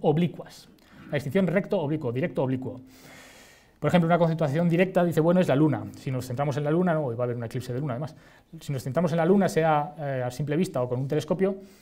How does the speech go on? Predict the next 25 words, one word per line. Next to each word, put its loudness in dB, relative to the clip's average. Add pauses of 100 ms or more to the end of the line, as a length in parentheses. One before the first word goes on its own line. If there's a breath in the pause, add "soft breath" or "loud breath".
(260 loud breath)
lo -2
que -4
estamos 2
haciendo 0
es -6
conceptualizar -2
la 2
Luna 2
en 0
su -4
entorno 0 (500)
desde -4
un 0
punto -4
de -2
vista -2
directo. 0 (1200 loud breath)
Y 4
aquí 6
entraría 4
la 8
Luna 4
precisamente 0
como 4
referencial 2